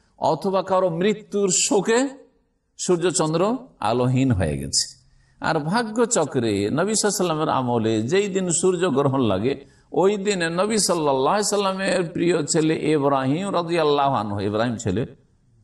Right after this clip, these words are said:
ছেলে নবী সাল্লাল্লাহু আলাইহি ওয়াসাল্লামের, তার ইন্তেকাল হয়। এই নবীর ছেলের ইন্তেকালে কাফের মুশরিকদের যে ভ্রান্ত ধারণা ছিল তার বাহ্যিক সমর্থন হয়ে যায়,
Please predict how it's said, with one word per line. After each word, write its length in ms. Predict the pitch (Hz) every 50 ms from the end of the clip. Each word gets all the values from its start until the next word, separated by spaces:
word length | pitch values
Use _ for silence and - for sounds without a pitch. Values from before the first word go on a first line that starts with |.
| _ _ -
ছেলে 220 | - 110 101 107
নবী 220 | 110 110 110 110
সাল্লাল্লাহু 300 | 110 - 110 98 - -
আলাইহি 180 | 76 73 64 50
ওয়াসাল্লামের, 60 | - - - _ _ _ _ _ _ _ -
তার 160 | 170 185 196
ইন্তেকাল 520 | 214 214 220 202 226 208 - 175 156 147
হয়। 180 | 135 120 113 107 113 - - - _ _ _ _ _ _ _ _ _ _ _ _ _ _ _ _ _ _ _ _ _ _ _ _ _ _ _ _ _ _ _ _ _ _ _ _ _ _ _ -
এই 120 | 175 202
নবীর 560 | 196 151 151 180 190 202 254 269 285 311 294 269
ছেলের 460 | - - 254 254 254 233 220 208 214
ইন্তেকালে 1040 | 214 190 208 226 - - 202 202 190 156 143 131 117 113 117 123 139 165 170 - - - _ _ _ _ -
কাফের 400 | - 180 190 202 190 - 247 233
মুশরিকদের 840 | 226 233 240 226 - - 226 226 220 220 208 190 190 202 185 185 170
যে 140 | 147 156 156
ভ্রান্ত 460 | 104 90 139 156 165 190 190 208 233
ধারণা 360 | 220 214 220 220 220 220 214 196 -
ছিল 300 | - 175 170 160 151 151 151 147 - _ _ _ _ _ _ _ _ _ _ -
তার 260 | 156 156 160 165 151
বাহ্যিক 440 | 135 170 175 180 156 156 208 208 -
সমর্থন 460 | - 175 185 190 202 196 - 220 220
হয়ে 200 | 202 196 214 202
যায়, 160 | 208 208 208